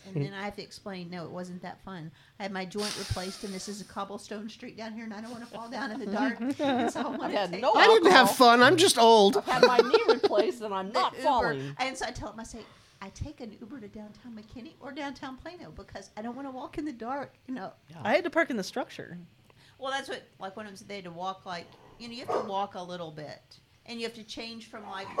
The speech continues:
Speaker 1: a parking surface to a curb to a brick street to a de-, and
Speaker 4: Yeah.
Speaker 1: I'm like,
Speaker 3: Yeah.
Speaker 1: "No." And I was carrying, like, my very fancy basket that was lit up. And, you know, I couldn't fall down with Santa.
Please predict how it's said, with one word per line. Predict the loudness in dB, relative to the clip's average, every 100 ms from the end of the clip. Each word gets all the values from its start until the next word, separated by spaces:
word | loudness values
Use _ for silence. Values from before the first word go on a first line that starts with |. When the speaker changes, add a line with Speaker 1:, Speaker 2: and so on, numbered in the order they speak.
| 2 0 -8 -14
Speaker 1:
a | -16 -6
parking | -6 -6 -12 -14 -14 -14
surface | -10 -10 -10 -10 -10 -10 -14 -18 -20 -14
to | -8 -8
a |
curb | -6 -8 -6 -6 -6 -10 -14 -20 -20 -8
to | -6
a | -4
brick | -4 -6 -6
street | -16 -16 -14 -12 -12 -16 -14
to | -6 -6
a | -6
de-, | -12 -14 -12
and | -4
Speaker 4:
Yeah. | -2 -2
Speaker 1:
I'm |
like, | -4 -4 -4
Speaker 3:
Yeah. | -6
Speaker 1:
"No." | -6 -6
And | -6
I | -6
was | -6 -10
carrying, | -8 -8 -8 -10 -12
like, | -12 -14
my | -16 -16
very | -14 -14 -14
fancy | -20 -20 -20 -20 -16
basket | -14 -14 -16 -20 -20
that | -20
was | -20 -20
lit | -20 -16
up. | -18 -18 -20 -12 -10 -10 -18 -20 _ -20
And, | -20 _
you | -20
know, | -18
I | -18 -20 -20 -20 -20 -20 _ _ _ _ _ _ _
couldn't | -20 -20
fall | -20 -18
down | -18 -20
with | -20 -20
Santa. | -14 -14 -14 -18